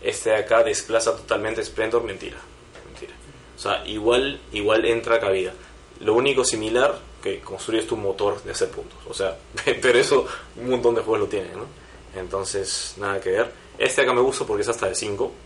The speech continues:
Y algo interesante, me gustó tanto que dije, he visto que Plan B Games tiene una promoción, que son tres cartas promocionales, ¿no? Y bueno, ya me las compré.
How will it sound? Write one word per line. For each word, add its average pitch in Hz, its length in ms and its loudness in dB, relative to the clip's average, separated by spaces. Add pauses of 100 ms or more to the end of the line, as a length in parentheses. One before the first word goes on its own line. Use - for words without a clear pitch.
(1000)
Y 107 140 -2
algo 113 380 4
interesante, 117 760 0 (500)
me 98 140 -8
gustó 120 240 2
tanto 127 380 2
que 107 80 0
dije, 117 680 0
he 123 40 4
visto 127 260 0
que 110 100 2
Plan 113 240 -2
B 117 100 2
Games 117 260 0
tiene 113 260 0
una 113 160 0
promoción, 98 440 -4 (380)
que - 80 -6
son 117 240 -2
tres 127 220 0
cartas 113 240 0
promocionales, 95 640 -6
¿no? 117 100 -10 (1160)
Y 90 300 -10
bueno, 90 200 -2
ya 92 120 0
me 95 80 -4
las 92 80 -8
compré. - 200 -10